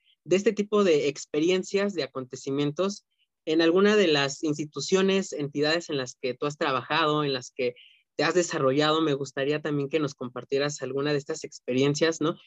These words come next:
Quizás sobre algún baño mixto, ¿no? O sobre alguna otra medida, ¿no? Para justo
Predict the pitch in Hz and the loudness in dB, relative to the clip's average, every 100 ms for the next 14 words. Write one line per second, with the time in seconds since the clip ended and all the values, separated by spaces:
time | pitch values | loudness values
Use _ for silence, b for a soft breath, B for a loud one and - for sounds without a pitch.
0 | B - 175 202 247 233 190 b b _ | B -4 2 4 4 4 2 b b _
1 | 165 175 208 202 208 190 233 233 - 190 | 2 4 6 6 4 4 2 0 -4 -2
2 | 170 175 196 160 151 147 147 139 135 147 | 0 0 -2 -4 -4 -2 -2 -4 -4 -2
3 | 156 180 180 175 175 165 143 156 160 151 | 0 0 0 -2 -2 -2 0 0 0 -2
4 | 160 170 156 139 - 151 151 180 | -6 -8 -8 -10 -10 -10 0 0